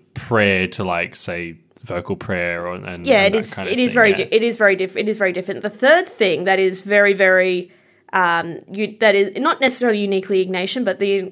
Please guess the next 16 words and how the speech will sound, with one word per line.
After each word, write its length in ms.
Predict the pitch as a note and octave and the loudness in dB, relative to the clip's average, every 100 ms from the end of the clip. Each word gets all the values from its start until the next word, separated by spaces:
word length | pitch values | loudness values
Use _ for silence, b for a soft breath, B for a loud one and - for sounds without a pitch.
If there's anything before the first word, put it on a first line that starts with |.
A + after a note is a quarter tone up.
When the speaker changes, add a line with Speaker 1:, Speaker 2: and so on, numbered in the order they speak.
| - | -6
Speaker 2:
Igna-, 360 | G3+ G3+ G3+ G3+ | -4 -2 0 0
uh, 100 | F#3+ | 0
the 80 | |
Jesuits, 380 | F#3+ G3+ G3 - - | 0 -2 -4 -8 -10
the 220 | G#3 G3 | -4 -2
Ignatian 300 | G3 G3 G3 | 0 -2 -4
spirituality 420 | F3+ F#3+ F3 F#3 F3+ | -6 -8 -4 -6 -6
practice 260 | F#3+ F#3+ | -8 -8
in 80 | - | -12
a 20 | |
particular 320 | - - F#3+ | -14 -10 -6
way, 140 | F#3 G3 | -4 -2
and 140 | G#3 | 0
that's 240 | A3 A3 - | 0 0 -4
imaginative 640 | G#3 G3+ F#3+ F#3+ F3+ E3 - | -2 0 0 -2 -4 -6 -6
prayer. 280 | F#3 - | -6 -6